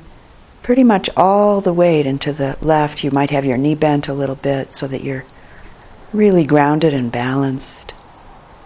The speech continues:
Don't keep your left leg rigid.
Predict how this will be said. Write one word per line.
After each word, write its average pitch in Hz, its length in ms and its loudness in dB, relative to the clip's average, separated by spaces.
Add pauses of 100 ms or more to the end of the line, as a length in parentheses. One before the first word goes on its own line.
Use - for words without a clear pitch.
(440)
Don't 139 200 -6
keep - 240 -8
your 135 360 -2
left 139 280 -2
leg 139 220 -2
rigid. 135 420 -2